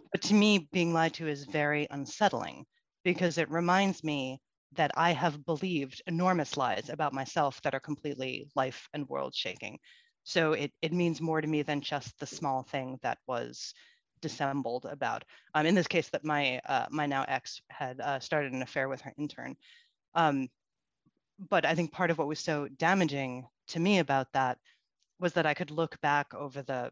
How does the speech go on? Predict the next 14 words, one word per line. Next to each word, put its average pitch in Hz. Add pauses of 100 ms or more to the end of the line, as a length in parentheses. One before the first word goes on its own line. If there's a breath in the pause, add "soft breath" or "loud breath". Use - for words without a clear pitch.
you -
know, - (100)
weeks 156
or 135
months 127 (840)
during 160
which 156
that 143
had 131
happened. 156
And 151
I 151
could 165
remember 170